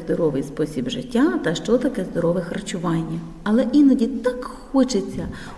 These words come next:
отого смачного бургера з Макдональдса, картоплю фрі, та все це запити смачним газованим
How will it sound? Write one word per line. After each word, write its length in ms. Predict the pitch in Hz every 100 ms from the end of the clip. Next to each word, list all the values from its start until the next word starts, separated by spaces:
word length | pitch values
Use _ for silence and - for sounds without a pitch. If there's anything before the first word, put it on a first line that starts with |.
| -
отого 420 | 180 - 359 277
смачного 680 | 247 185 180 - 208 190 175
бургера 540 | 160 185 175 180 170
з 40 | 170
Макдональдса, 1000 | 165 160 - 143 220 269 214 - - - - - - - - - - - -
картоплю 600 | - 156 175 156 139 147 -
фрі, 440 | 147 170 214 262 - - - - - - - -
та 100 | -
все 240 | - - 453
це 180 | 370
запити 600 | 254 233 - 294 311 254 247 - - - - - - - - -
смачним 720 | 170 165 - 202 226 285 262
газованим 760 | - - 185 180 185 180 180